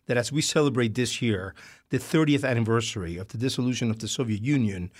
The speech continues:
uh, that we're seeing communist ideas gain such currency in our system. Um,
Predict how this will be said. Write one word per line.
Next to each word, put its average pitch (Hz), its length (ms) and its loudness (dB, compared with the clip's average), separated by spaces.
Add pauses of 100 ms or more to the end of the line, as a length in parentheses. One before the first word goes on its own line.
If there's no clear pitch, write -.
(540)
uh, 117 200 4
that 117 240 2
we're 127 120 4
seeing 120 840 2 (320)
communist 143 500 2
ideas 113 560 2 (600)
gain 127 380 4
such - 540 -2 (260)
currency 113 960 0
in 113 180 -6
our 107 120 -6
system. 82 600 -12 (420)
Um, 117 640 0